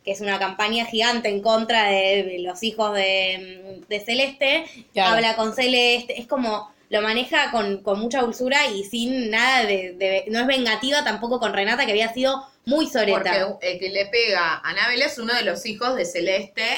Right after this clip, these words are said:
Speaker 3: y Perry.
Speaker 2: Uno de los mellis.
Speaker 1: No, no, sí.
Speaker 2: Igual, el, qué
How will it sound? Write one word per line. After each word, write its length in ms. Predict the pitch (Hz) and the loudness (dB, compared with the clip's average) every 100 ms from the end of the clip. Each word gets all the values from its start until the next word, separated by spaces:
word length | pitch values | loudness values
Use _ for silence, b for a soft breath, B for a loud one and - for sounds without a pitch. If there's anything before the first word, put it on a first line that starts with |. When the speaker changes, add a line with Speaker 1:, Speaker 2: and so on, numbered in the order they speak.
| - 165 | -6 -14
Speaker 3:
y 100 | 170 | -6
Perry. 560 | 226 220 185 151 147 202 | -4 -4 -4 -8 -10 -6
Speaker 2:
Uno 160 | 196 | 0
de 60 | 196 | 2
los 120 | 170 | 0
mellis. 340 | 160 160 147 - _ _ _ | -2 -10 -18 -20 _ _ _
Speaker 1:
No, 120 | 202 180 | -16 -14
no, 120 | 175 180 | -16 -18
sí. 320 | - - 151 - - | -20 -18 -18 -18 -4
Speaker 2:
Igual, 300 | 214 277 339 | 2 2 4
el, 260 | 254 226 - _ | 0 -2 -6 _
qué 340 | - 320 330 | 0 0 0